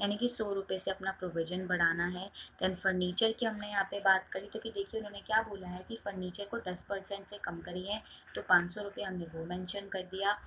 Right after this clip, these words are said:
इसके बाद में वो कह रहे थे कि अब अपनी building को फ़ोर्टी थाउजेंड पे value करो, जो कि पहले थर्टी फ़ाइव थाउजेंड की थी, यानी कि पाँच हज़ार से अपनी building की value को भी बढ़ाना है। तो देखिए इस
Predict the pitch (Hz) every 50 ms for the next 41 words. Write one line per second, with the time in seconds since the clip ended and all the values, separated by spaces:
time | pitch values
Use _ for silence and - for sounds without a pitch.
0 | - - - - - - - - 247 247 233 226 220 208 214 214 208 214 214 -
1 | 202 190 180 175 180 185 185 - 190 185 190 208 220 - - - - - - -
2 | - - - 233 233 226 226 220 - 208 202 196 180 180 175 175 175 175 180 180
3 | 180 - 180 180 180 185 185 - - - - - - 202 202 202 240 247 240 254
4 | 226 208 196 196 196 196 - 196 190 185 180 175 175 180 175 175 - 165 165 165
5 | 170 175 180 190 185 - 208 - - 196 185 185 214 233 226 233 208 - - 202
6 | - - 185 175 - - - - 208 185 175 175 175 170 170 175 175 - - 175
7 | 175 196 - - - - - - 190 196 196 190 226 226 - 208 196 196 208 220
8 | - 226 202 - 180 170 170 - - 196 - - 220 240 233 202 180 170 160 170
9 | 170 175 - 196 196 180 165 160 160 160 156 - 165 156 180 226 240 214 190 170
10 | 160 151 151 151 156 160 160 165 - - - - - - - - - 220 214 208
11 | - - 254 - - -